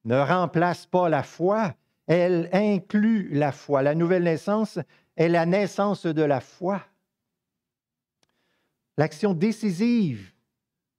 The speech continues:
dans la nouvelle naissance n'est pas notre foi, c'est Dieu qui œuvre, qui, qui, qui éveille en nous la foi.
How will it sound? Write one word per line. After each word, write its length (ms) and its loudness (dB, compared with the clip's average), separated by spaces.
dans 140 0
la 120 2
nouvelle 300 2
naissance 460 -2
n'est 160 0
pas 160 0
notre 220 -2
foi, 180 0
c'est 220 -2
Dieu 260 -2
qui 260 -10
œuvre, 260 -2
qui, 220 -6
qui, 160 -10
qui 220 -8
éveille 400 0
en 80 0
nous 160 2
la 120 2
foi. 300 -10